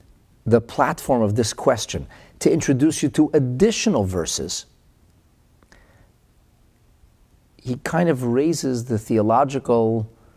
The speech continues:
conundrum. So, assuming that God does everything for a purpose, and we believe he does,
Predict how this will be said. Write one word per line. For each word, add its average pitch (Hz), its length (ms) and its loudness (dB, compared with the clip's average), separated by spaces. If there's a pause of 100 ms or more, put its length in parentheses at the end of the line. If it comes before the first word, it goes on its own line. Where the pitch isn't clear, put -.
(540)
conundrum. 113 560 0
So, 113 360 0 (1120)
assuming 175 460 2
that 120 200 2
God 120 440 2
does 120 280 4 (100)
everything 117 440 0
for 104 220 -2
a 104 60 0
purpose, - 680 -2 (260)
and 87 100 -8
we 82 100 -4
believe 80 300 -8
he 101 80 -4
does, - 440 -4